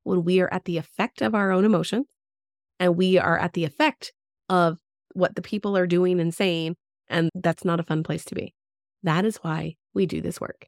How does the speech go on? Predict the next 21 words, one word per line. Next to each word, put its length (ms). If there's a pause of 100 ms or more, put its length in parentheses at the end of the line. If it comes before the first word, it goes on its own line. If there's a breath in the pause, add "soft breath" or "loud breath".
(420)
You 220
do 240
have 200
the 80
power 360
to 120
control 380
your 140
reactions 600 (640)
and 240
become 320
the 60
person 300
you 80
want 160
to 100
be, 220 (400)
even 500
in 240
the 80
most 400